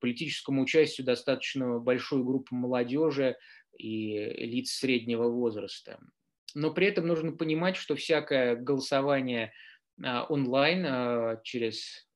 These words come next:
электронные технологии, оно таит в себе определённые риски, риски, связанные с, а, м, опровержимостью, возможностью вторжений, э,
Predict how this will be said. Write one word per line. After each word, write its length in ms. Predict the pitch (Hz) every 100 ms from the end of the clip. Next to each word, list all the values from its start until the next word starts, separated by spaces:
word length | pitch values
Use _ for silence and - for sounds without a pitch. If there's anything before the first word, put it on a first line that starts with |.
| -
электронные 580 | 117 - 139 165 165
технологии, 560 | 156 143 151 139 135 127
оно 200 | 127 135
таит 300 | 131 131 143
в 40 | -
себе 320 | 131 123 131
определённые 920 | 123 131 123 131 135 127 123 113 117
риски, 400 | 143 180 - 131
риски, 440 | 110 135 - 135
связанные 720 | 131 127 127 127 127 123 117
с, 220 | 113 - -
а, 340 | 113 113 110 - - - _ -
м, 640 | - - - - 50 - - _ _ _ _ _ _ -
опровержимостью, 1300 | 135 - 156 170 190 226 151 - - 117 104 98 113 - _ _ _ _ 71 - _ _ _ -
возможностью 600 | 123 156 185 170 - 175
вторжений, 920 | - 165 143 175 240 202 131 104 -
э, 100 | -